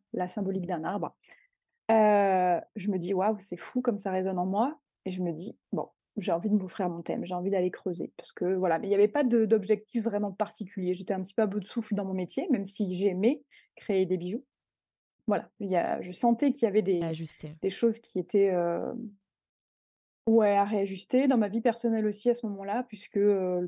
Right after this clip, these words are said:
Speaker 1: pas longtemps après, je me suis séparée, je crois, euh, si je me trompe pas dans les dates. Et du coup, euh, il devait y avoir aussi, euh, sur ce plan-là des, des incompréhensions, sur le plan familial aussi.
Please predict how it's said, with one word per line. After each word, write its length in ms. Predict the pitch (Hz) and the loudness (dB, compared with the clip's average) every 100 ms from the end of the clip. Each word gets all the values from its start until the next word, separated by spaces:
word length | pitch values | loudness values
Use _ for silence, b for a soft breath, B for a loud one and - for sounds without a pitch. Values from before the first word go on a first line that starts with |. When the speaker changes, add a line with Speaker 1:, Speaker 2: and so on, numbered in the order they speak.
| 175 | 0
Speaker 1:
pas 100 | 208 | 0
longtemps 260 | 214 220 | 0 -4
après, 280 | 202 - 220 | -6 -4 -4
je 80 | 208 | -2
me 100 | 190 | -6
suis 180 | - 190 | -8 -6
séparée, 400 | 190 180 165 240 | -4 -4 -2 -2
je 80 | 208 | -4
crois, 260 | - 254 - _ B B B _ | -6 -10 -10 _ B B B _
euh, 440 | 208 202 190 185 175 | -2 0 2 0 -2
si 160 | - 190 | -6 -10
je 100 | - | -8
me 180 | - - | -8 -10
trompe 240 | - 175 | -10 -6
pas 100 | 180 | -4
dans 100 | 175 | -4
les 100 | 180 | -4
dates. 360 | 165 160 - - | -4 -6 -10 0
Et 120 | 226 | 2
du 180 | 196 202 | 2 0
coup, 280 | - 233 233 | 2 4 4
euh, 120 | 190 | 2
il 60 | 175 | 0
devait 240 | 190 196 | 2 2
y 60 | 190 | 2
avoir 340 | 170 180 196 | 0 -2 -2
aussi, 400 | 185 - - 202 | -4 -8 -4 -2
euh, 80 | 165 | -2
sur 220 | - 196 | -4 -8
ce 100 | - | -6
plan-là 400 | 190 196 185 202 | -6 -4 -2 0
des, 160 | 175 165 | 0 -2
des 160 | 175 | -2
incompréhensions, 680 | 196 196 185 - 185 - 240 - _ _ | -4 -6 -8 -8 -10 -8 -10 -10 _ _
sur 160 | - | -2
le 80 | 202 | 0
plan 160 | 196 190 | 0 -2
familial 360 | 190 180 185 | -2 -6 -4
aussi. 240 | 170 - | -4 -8